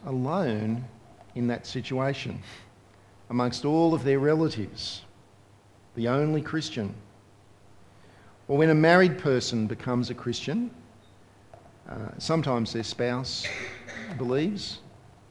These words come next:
and, uh, sometimes their spouse does not believe, and so on. And because the gospel of Jesus is about the most important things of life, it therefore becomes a very profound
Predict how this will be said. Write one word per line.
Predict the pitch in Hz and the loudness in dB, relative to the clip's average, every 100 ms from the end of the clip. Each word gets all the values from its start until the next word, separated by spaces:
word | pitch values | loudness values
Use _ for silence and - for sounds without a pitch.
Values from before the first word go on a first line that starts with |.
| - - | -20 -10
and, | 131 131 | -4 0
uh, | 131 127 131 | 0 0 -4
sometimes | - 151 139 143 139 | -6 -4 -2 -4 -4
their | 147 | -6
spouse | - - 147 147 147 - - - - | -6 -4 -4 -4 -6 -10 -12 -18 -12
does | 151 175 | -6 -2
not | 214 180 | -2 -2
believe, | 135 98 113 - - - - - - - | 0 0 -4 -10 -18 -20 -20 -20 -20 -4
and | 120 | -4
so | - 170 | 2 2
on. | 127 - - - - - - - - - - | 2 -2 -10 -20 -20 -20 -20 -20 -20 -20 -2
And | 175 190 175 | 4 4 4
because | 185 254 - | 6 6 6
the | 330 | 4
gospel | 185 202 220 - 180 | 8 8 8 4 0
of | 156 | 0
Jesus | 117 151 135 135 - | 2 2 2 -2 -4
is | 147 143 | -2 0
about | 143 147 139 120 | 2 0 0 -6
the | 147 185 190 | 0 4 6
most | 170 147 - | 4 2 -2
important | 127 110 - 147 160 143 135 | -4 -4 -4 -4 -4 -4 -6
things | 143 127 110 | -2 -2 -2
of | 107 107 | -4 -2
life, | 123 127 95 131 175 - - - - - - - - 131 | 2 2 0 -4 -8 -16 -20 -20 -20 -20 -20 -20 -12 -8
it | 127 | -4
therefore | 139 170 185 190 | 2 2 2 -2
becomes | 170 165 131 117 117 110 | -2 -4 -2 0 0 -2
a | |
very | 98 95 127 143 151 156 | -6 -4 0 0 0 -4
profound | - 131 - 117 117 113 110 | -6 -6 -4 -2 0 0 -2